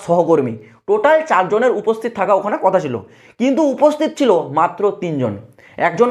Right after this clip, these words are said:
কাজ করেছে, যার সাথে দুর্ঘটনা ঘটেছে অমর কুমার, সে, তার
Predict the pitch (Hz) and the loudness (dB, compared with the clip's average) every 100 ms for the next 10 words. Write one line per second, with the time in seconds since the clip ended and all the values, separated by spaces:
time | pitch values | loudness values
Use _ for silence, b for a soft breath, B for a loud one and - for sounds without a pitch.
0 | 208 202 190 233 240 254 330 - 175 185 | 0 0 2 2 2 0 -2 -2 -2 0
1 | 180 185 180 202 202 190 190 202 - 170 | -2 -2 -2 -2 0 0 0 0 0 0
2 | 185 196 190 - 196 - - B B B | 0 0 -2 2 0 0 -14 B B B
3 | 240 | -2